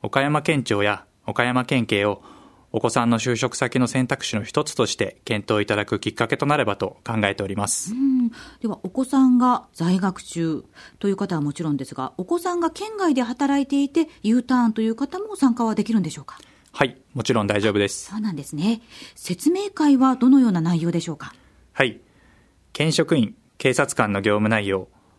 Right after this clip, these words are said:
Speaker 1: 採用試験制度についての説明のほか、若手職員による業務経験談を予定しており、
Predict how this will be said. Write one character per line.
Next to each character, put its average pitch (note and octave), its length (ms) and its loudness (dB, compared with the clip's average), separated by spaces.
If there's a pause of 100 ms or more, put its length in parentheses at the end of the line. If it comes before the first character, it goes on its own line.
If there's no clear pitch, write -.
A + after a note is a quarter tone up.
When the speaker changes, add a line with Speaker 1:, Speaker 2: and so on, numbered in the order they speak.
(120)
Speaker 1:
採 B2+ 240 0
用 C3+ 160 2
試 - 120 -4
験 C3 180 0
制 C3+ 180 2
度 G#2 80 0
に G2+ 100 -2
つ - 140 -2
い C3 80 -2
て A2 80 2
の G2+ 80 -4
説 G#2+ 260 -4
明 G2+ 140 -2
の G2 60 -6
ほ G2+ 120 -8
か、 G#2 300 -2 (460)
若 B2+ 240 -2
手 D3+ 80 0
職 D3+ 320 0
員 A2 100 2
に G2+ 60 0
よ G2+ 100 0
る G2+ 240 0 (140)
業 A#2+ 140 2
務 C3 140 2
経 C3+ 200 2
験 C3+ 240 0
談 G2+ 160 -2
を F#2+ 40 -4
予 F#2 120 -2
定 G2+ 180 0
し - 100 -4
て A2 120 0
お G2+ 80 0
り、 G2+ 240 -2